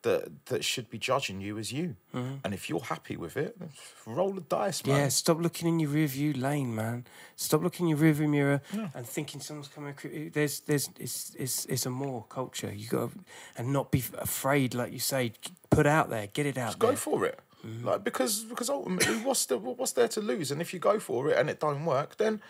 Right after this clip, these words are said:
Speaker 1: you know, that don't work.
Speaker 2: Yeah.
Speaker 1: So, you know,
Speaker 2: Life.
Speaker 1: that's all right.
Speaker 2: Yeah,
Speaker 1: Yeah.
Speaker 2: it's
Speaker 1: How
Speaker 2: okay
Speaker 1: many
Speaker 2: as well.
Speaker 1: things, how many times in life you
Speaker 2: Yeah.
Speaker 1: find something that don't work?
Speaker 2: Yeah.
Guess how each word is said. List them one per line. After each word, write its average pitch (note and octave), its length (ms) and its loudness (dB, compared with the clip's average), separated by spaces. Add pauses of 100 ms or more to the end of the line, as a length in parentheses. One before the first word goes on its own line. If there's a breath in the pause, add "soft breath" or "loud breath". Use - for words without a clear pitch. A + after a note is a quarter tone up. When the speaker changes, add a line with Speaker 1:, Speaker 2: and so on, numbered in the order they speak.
(380 loud breath)
Speaker 1:
you A#3+ 80 2
know, B3 100 8
that - 160 10
don't A#3 180 6
work. C#4 360 8
Speaker 2:
Yeah. E3 220 4 (340)
Speaker 1:
So, - 180 2
you E3+ 60 8
know, F#3 60 12
Speaker 2:
Life. A#3 160 12
Speaker 1:
that's A#3+ 180 6
all C4 100 8
right. E4 320 10
Speaker 2:
Yeah, F3+ 100 4
Speaker 1:
Yeah. F#3 220 8 (140)
Speaker 2:
it's E3 120 -4
Speaker 1:
How C4 120 12
Speaker 2:
okay D#4 80 8
Speaker 1:
many D4+ 140 10
Speaker 2:
as C4 100 2
well. C4+ 140 12
Speaker 1:
things, F3+ 220 4
how D#4 200 8
many D4 160 4
times B3 340 8
in B3 80 2
life A3+ 300 12
you D3 40 4
Speaker 2:
Yeah. D3+ 60 4
Speaker 1:
find F#3+ 220 6
something F3 260 8
that E3+ 140 0
don't D#3+ 180 6
work? C#3+ 300 8
Speaker 2:
Yeah. C#3+ 180 0